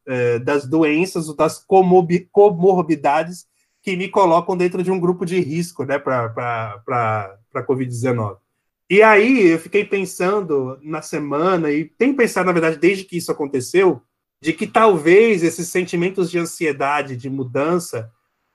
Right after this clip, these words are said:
é, que não transpareciam de alguma, de uma forma clara na minha vida, na minha forma de agir, na minha forma de pensar,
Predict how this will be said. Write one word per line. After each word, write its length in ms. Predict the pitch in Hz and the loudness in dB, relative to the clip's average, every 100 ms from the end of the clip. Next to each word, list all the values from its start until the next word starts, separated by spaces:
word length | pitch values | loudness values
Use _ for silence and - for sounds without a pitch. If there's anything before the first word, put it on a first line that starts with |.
| _ 135 | _ -4
é, 100 | 131 | -2
que 160 | 170 | 0
não 220 | 160 175 | 2 2
transpareciam 960 | 190 190 180 - 170 170 165 - 190 185 | 2 0 0 2 4 4 2 -4 2 4
de 120 | 165 | 4
alguma, 360 | 147 156 151 151 | 2 2 0 -2
de 100 | 135 | -2
uma 160 | 156 151 | -2 0
forma 580 | 160 147 143 131 113 _ _ _ | 0 0 2 -2 -4 _ _ _
clara 480 | 175 165 175 170 143 | 2 4 6 4 2
na 140 | 143 | 0
minha 280 | 147 165 151 | -2 -2 -2
vida, 420 | 120 151 170 156 | -4 -6 -4 -2
na 60 | 139 | -2
minha 220 | 147 151 | -2 -6
forma 300 | - 143 147 | -4 -4 -4
de 120 | 139 | -2
agir, 340 | 131 113 135 151 | -2 -2 -2 -2
na 80 | 139 | -2
minha 140 | 139 | -4
forma 220 | 139 143 | -4 -8
de 100 | 131 | -10
pensar, 640 | - 123 113 165 180 147 | -10 -10 -4 0 0 0